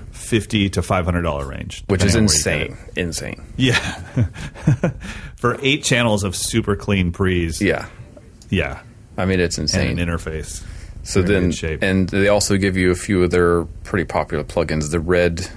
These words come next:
Speaker 2: two E Q is a really popular Focusrite E Q, and they
Speaker 1: Oh,
Speaker 2: give
Speaker 1: cool.
Speaker 2: you the Red Compressor, which is a legendary compressor by Focusrite. I think even, uh, Chris Lord-Alge uses the Red, the, the hardware Red on his, all
Speaker 1: Okay.
Speaker 2: of his mixes.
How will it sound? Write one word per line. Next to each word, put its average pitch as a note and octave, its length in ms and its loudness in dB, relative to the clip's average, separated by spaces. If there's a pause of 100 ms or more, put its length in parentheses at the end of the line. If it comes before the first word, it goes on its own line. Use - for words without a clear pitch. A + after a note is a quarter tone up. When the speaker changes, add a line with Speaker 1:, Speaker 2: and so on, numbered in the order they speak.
(260)
Speaker 2:
two F#2 200 -2
E E2+ 140 2
Q E2+ 380 2
is E2 100 0
a E2 60 -4
really E2 240 0
popular - 360 -2
Focusrite D#2+ 680 -2
E D2+ 100 -2
Q, F#2+ 460 4
and D#2 100 2
they D#2+ 60 6
Speaker 1:
Oh, C#3 80 6
Speaker 2:
give F2 100 4
Speaker 1:
cool. E2 280 4
Speaker 2:
you D#2 60 -6
the E2 140 -2
Red E2 300 2
Compressor, E2 600 -2
which D#2 200 -4
is D#2 120 -6
a D2+ 80 -6
legendary D#2 840 -2 (280)
compressor E2 560 -6
by D2 220 -6
Focusrite. - 640 -6 (180)
I G2 60 -4
think F#2 200 -2
even, D#2 200 0 (160)
uh, D#2 220 -2
Chris - 260 -4
Lord-Alge D#2 400 -2
uses D#2 400 -6
the E2 140 -8
Red, D2+ 340 -4 (120)
the, F2+ 120 2
the D2 160 -2
hardware D#2 420 0
Red D2+ 380 -2 (160)
on D#2+ 240 -6
his, D2+ 400 -6
all G2 120 2
Speaker 1:
Okay. E2 100 2
Speaker 2:
of F2 80 -2
his E2 100 -6
mixes. E2 500 -8